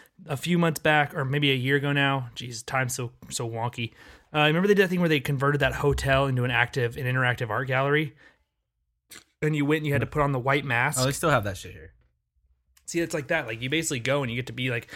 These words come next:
Speaker 1: a part of the show for two hours and wander around through all your favorite sets and stuff. What's the payoff there? Is that just, like, a huge watch the show type thing? Like, that's, is that just all advertising for the show, basically?
Speaker 2: That's all marketing, man.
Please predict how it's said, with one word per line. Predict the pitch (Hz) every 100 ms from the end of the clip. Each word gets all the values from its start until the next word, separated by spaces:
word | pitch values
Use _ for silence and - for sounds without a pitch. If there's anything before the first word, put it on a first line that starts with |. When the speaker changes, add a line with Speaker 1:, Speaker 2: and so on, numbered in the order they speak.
| - 165
Speaker 1:
a | 156
part | - 131 170
of |
the | 202
show | - 285 277 247 208
for | 165 160
two | 160 151
hours | 135 127 127
and | 135
wander | 135 131
around | 127 131 120
through | 131
all | 120
your | 120
favorite | - 117 113
sets | - 127 -
and |
stuff. | - 107 - - - -
What's | 247 -
the | 381 220 - - -
payoff | 151 196 202 113
there? | 120
Is | 110
that | 139
just, | 156
like, | 160 139
a |
huge | 120 - 151 143 143 127 - _ _ _ _ _ -
watch | 127 139 -
the | -
show | - - 120 139
type | 147 151 139
thing? | 165
Like, | 135
that's, | 120 135
is | 135
that | 139
just | 131 120
all | 127
advertising | 113 117 135 135 139
for | 127
the | 120
show, | - 123
basically? | 139 143 151 175 185 _ _ _ _ -
Speaker 2:
That's | 123 123
all | 127
marketing, | 123 135 98 95
man. | 110 120